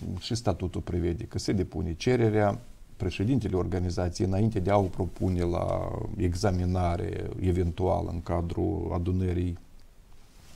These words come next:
întâi studiază candidatul, de ce avem așa o, o verificare prealabilă, astfel încât, într-adevăr, să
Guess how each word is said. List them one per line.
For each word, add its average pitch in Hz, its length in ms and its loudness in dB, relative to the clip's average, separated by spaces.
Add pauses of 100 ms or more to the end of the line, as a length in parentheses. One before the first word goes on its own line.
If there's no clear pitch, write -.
(220)
întâi 101 280 -2
studiază 107 520 -2
candidatul, 90 1080 -2 (120)
de 95 100 -6
ce 95 560 -2 (240)
avem 85 320 4
așa - 220 -6 (160)
o, 85 220 -4 (460)
o - 120 2
verificare 90 580 2
prealabilă, 95 640 0
astfel 87 300 -4
încât, - 500 -4
într-adevăr, 90 600 -2
să - 200 -8